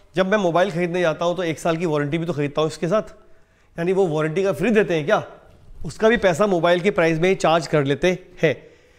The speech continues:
यानी कि हम क्या बोल रहे हैं, हम सिर्फ प्रोडक्ट खरीद के नहीं लेके आते हैं, इसकी आफ्टर सेल सर्विस को भी हम क्या करते हैं, खरीदते हैं। तो आफ्टर सेल सर्विस को क्या बोल रहे हैं, कस्टमर सपोर्ट सर्विस,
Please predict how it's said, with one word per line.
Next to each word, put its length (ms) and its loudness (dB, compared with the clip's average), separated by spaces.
यानी 160 6
कि 100 4
हम 120 2
क्या 120 4
बोल 160 6
रहे 140 6
हैं, 120 0
हम 140 2
सिर्फ 200 -2
प्रोडक्ट 320 2
खरीद 220 2
के 120 2
नहीं 100 4
लेके 200 4
आते 240 4
हैं, 260 0
इसकी 280 2
आफ्टर 540 2
सेल 280 2
सर्विस 400 0
को 120 0
भी 80 2
हम 200 2
क्या 120 0
करते 260 0
हैं, 200 4
खरीदते 640 2
हैं। 160 4
तो 80 -2
आफ्टर 340 2
सेल 220 -2
सर्विस 300 0
को 100 -8
क्या 120 2
बोल 180 0
रहे 100 2
हैं, 80 -12
कस्टमर 360 -2
सपोर्ट 340 -8
सर्विस, 420 -8